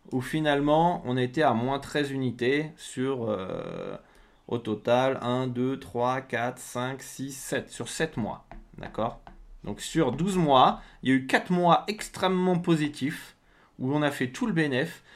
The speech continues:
et sept mois, on va dire, euh, pff, vu le volume de bêtes que j'ai, euh, moins treize, c'est plus de la stagnation qu'autre chose. D'accord ?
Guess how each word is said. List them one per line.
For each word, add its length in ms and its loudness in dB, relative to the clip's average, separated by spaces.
et 80 2
sept 280 0
mois, 220 6
on 60 4
va 160 2
dire, 320 0
euh, 140 2
pff, 360 -14
vu 180 0
le 200 6
volume 400 4
de 120 6
bêtes 280 2
que 120 2
j'ai, 300 4
euh, 160 4
moins 220 0
treize, 340 0
c'est 160 -4
plus 300 -8
de 80 2
la 100 6
stagnation 680 -2
qu'autre 280 -4
chose. 320 -6
D'accord ? 440 -4